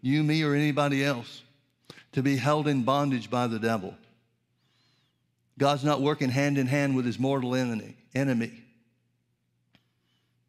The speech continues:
He's not using the devil's supplies or methods to try to teach or instruct his people.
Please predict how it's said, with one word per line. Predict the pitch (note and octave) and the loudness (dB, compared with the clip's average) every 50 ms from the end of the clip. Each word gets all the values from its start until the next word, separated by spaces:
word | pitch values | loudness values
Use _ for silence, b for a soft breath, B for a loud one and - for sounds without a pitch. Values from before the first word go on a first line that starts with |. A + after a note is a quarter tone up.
| _ _ _ _ _ _ _ _ _ _ _ _ _ _ _ _ _ _ _ - | _ _ _ _ _ _ _ _ _ _ _ _ _ _ _ _ _ _ _ 0
He's | E3 E3 D#3+ C#3 | 0 2 2 2
not | E3 D#3 C#3 B2+ | 2 2 2 0
using | C#3+ E3+ E3+ F3 D3 C#3+ D3+ D3 C3+ | -2 0 0 2 2 2 2 2 2
the | C3+ B2 | 2 2
devil's | C#3+ D3+ D3+ C3+ C#3 B2+ A#2 - - - - - _ _ _ _ _ _ _ _ _ - | 2 2 2 2 0 -2 -2 -4 -8 -12 -16 -20 _ _ _ _ _ _ _ _ _ -10
supplies | - - D3 - - E3 D#3+ D#3 D#3 D3 C3+ B2 A2+ G#2 - - - - - _ _ _ _ _ _ _ _ _ | -6 -4 -4 -2 2 2 2 4 4 4 2 2 0 -2 -6 -12 -18 -20 -20 _ _ _ _ _ _ _ _ _
or | B2 C3 B2+ | -2 0 2
methods | C3+ D3+ D#3 E3 D3+ C#3 G#2+ E2+ - - - - - _ _ _ _ _ _ _ _ _ _ _ _ _ _ _ _ _ _ _ _ _ _ _ _ _ | 2 2 2 2 0 -2 -4 -4 -6 -12 -20 -20 -20 _ _ _ _ _ _ _ _ _ _ _ _ _ _ _ _ _ _ _ _ _ _ _ _ _
to | - C3+ | -8 -6
try | - D#3+ D#3+ D#3 | 0 2 2 2
to | C#3+ B2+ | 2 2
teach | - - F3+ E3+ D#3+ C#3 - - | 0 0 -2 -2 -2 -4 -4 -4
or | C#3+ C3+ C3 | -2 0 0
instruct | B2 B2 - - E3 D#3 D3 - | 0 0 0 0 0 0 0 0
his | - C3+ B2+ - | -4 -4 -4 -2
people. | - D#3+ D3+ - - - - | -2 -2 -2 -2 -4 -8 -8